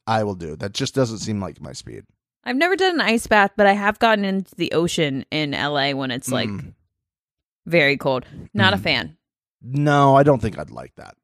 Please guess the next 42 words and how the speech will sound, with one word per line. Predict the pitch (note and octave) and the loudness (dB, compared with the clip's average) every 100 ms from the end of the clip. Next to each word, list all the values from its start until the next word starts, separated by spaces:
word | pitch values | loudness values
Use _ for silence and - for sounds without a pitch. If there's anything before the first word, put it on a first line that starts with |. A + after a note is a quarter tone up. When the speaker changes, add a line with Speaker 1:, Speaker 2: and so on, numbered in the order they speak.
| _ - | _ -14
Speaker 2:
No. | F3 D3+ | -8 -8
Speaker 1:
I | |
don't | A2 F2 | -8 -12
think | F2+ | -12
I'd | D2 G1+ | -12 -12
like | - - | -18 -16
that. | - - _ _ - | -18 -18 _ _ -10
Speaker 2:
Mm-mm. | E3 D3 D3 | -8 -8 -8
Speaker 1:
So | D#3 | -2
they | F3+ | 2
have | G3 - | 2 0
to | |
get | G3 F#3+ | 2 4
in, | F#3 F#3 F3 | 6 4 2
and | E3 | 2
then | D#3+ | 2
they | D#3+ | 2
have | D#3+ - | 2 2
to, | D#3+ | 2
like, | D3 C#3 A2 G#2+ | 4 4 0 0
dig | D#3+ E3+ E3+ C#3+ - | 2 4 0 -2 -8
a | |
thing, | - - F3 F3 E3+ E3+ - _ _ _ | -8 0 2 4 2 -2 -4 _ _ _
which | C3 D#3+ - | -4 -4 -4
for | - B2+ | -8 -6
some | - E3+ | 2 4
people | D#3+ E3 D3 D3+ | 4 2 4 4
is | C3 | 4
gonna | C3+ | 0
be | B2+ B2+ | 0 0
easier | D3 C3 C3 | 0 2 0
than | A2 | 0
others. | A#2+ D3 D#3 D#3 C3+ - _ _ _ _ - | 2 4 4 4 0 -10 _ _ _ _ -2
You | D3 | 2
know, | C#3+ C#3 C#3 | 4 6 4
if | - | 2
you're | C#3 C#3 C3+ B2+ B2 | 2 4 2 2 -2
Speaker 2:
Yes. | F3+ E3 | -2 0
Speaker 1:
a | D#3 | 0
different | B2+ A#2 | -2 -4
shaped | - C#3+ C#3+ - | -2 0 -2 0
person, | - D#3 D3 E3+ F3 F#3 | 2 2 2 0 0 -2